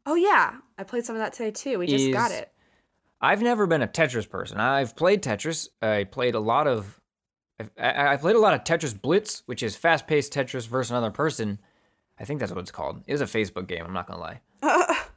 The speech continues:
Speaker 2: Um,
Speaker 1: I played a lot of, uh, farming. What's that farming game? I think?
Speaker 2: Farmville?
Speaker 1: Yeah, Farmville!
Speaker 2: Oh,
Speaker 1: Remember
Speaker 2: God.
Speaker 1: Farmville?
Speaker 2: No, I didn't play it.
Speaker 1: Damn, dude, those were the days. All right, keep going, sorry.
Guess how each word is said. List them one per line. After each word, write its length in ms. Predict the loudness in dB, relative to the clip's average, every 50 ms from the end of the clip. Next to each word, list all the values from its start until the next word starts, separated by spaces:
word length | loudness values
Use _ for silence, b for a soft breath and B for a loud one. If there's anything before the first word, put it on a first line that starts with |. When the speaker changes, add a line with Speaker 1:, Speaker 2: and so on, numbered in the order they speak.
| _ _ 2
Speaker 2:
Um, 420 | 4 4 4 4 2 0 -2 B B B B -4
Speaker 1:
I 100 | -4 -2
played 240 | -2 -2 0 2
a 60 | 2 4
lot 180 | 4 4 4
of, 160 | 4 2 2
uh, 220 | 2 4 4 2 2
farming. 420 | 0 0 0 0 0 -2 -4 -4
What's 160 | -6 -4 -2
that 160 | -2 -2 -2 -2
farming 340 | -2 -4 -4 -4 -6 -8 -8
game? 100 | -8 -8
I 80 | -8
think? 60 | -6 -4
Speaker 2:
Farmville? 500 | -4 -2 -2 0 2 2 2 2 0 -2 -6
Speaker 1:
Yeah, 480 | -6 -2 2 4 4 6 6 4 4 4
Farmville! 580 | 2 2 4 6 8 8 8 6 6 2 2 2
Speaker 2:
Oh, 560 | 4 4 6 8 8 8 8 6 6 6 4 4
Speaker 1:
Remember 240 | 4 6 6 6 4
Speaker 2:
God. 100 | 4 2
Speaker 1:
Farmville? 720 | 4 6 6 8 6 6 4 4 4 4 4 4 4 2
Speaker 2:
No, 260 | 2 2 2 2 2
I 80 | 2 2
didn't 200 | 0 0 -2 -2
play 160 | -2 -2 -2
it. 100 | -4 -8 _ _ _ _ _ _
Speaker 1:
Damn, 320 | -14 -12 -10 -10 -10 -10 -10
dude, 240 | -8 -8 -8 -6 -6
those 220 | -6 -8 -6 -8
were 40 | -8
the 80 | -10
days. 460 | -8 -6 -6 -4 -4 -4 -6 -6 -10 -10 -8 -6
All 60 | -4
right, 140 | -4 -6 -8
keep 160 | -12 -12 -10
going, 260 | -10 -10 -10 -10 -12
sorry. 320 | -12 -12 -12 -10 -12 -12